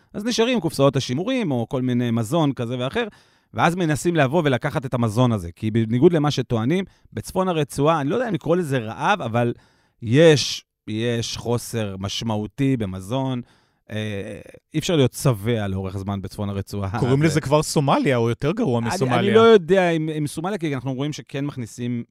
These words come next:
Speaker 1: כן התחילו סיוע וכן מכניסים, אה, מזון, אבל יש, יש בעיה, יש מצוקה של מזון, יש מצוקה של אוכל, זה, זה על גבול הרעב שם, אה, ב-, בצפון הרצועה.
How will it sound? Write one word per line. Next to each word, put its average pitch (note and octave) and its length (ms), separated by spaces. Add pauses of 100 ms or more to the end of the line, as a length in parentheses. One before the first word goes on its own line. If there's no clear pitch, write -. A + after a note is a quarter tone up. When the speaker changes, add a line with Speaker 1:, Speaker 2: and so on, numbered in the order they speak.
Speaker 1:
כן C#3+ 160
התחילו C3 280
סיוע C#3 500
וכן A#2+ 200
מכניסים, A#2 500
אה, G#2+ 140
מזון, A2 480 (460)
אבל C3+ 280
יש, B3 220
יש F3+ 120
בעיה, G#3 260
יש C3+ 120
מצוקה E3 300
של F#3 140
מזון, F3+ 340
יש C3+ 120
מצוקה C#3+ 300
של F3+ 180
אוכל, B2+ 280
זה, G#2 220
זה G#2+ 160
על A2 80
גבול C3 260
הרעב D3 360
שם, A2 280
אה, G2+ 300
ב-, A2 180
בצפון C#3 320
הרצועה. A2 480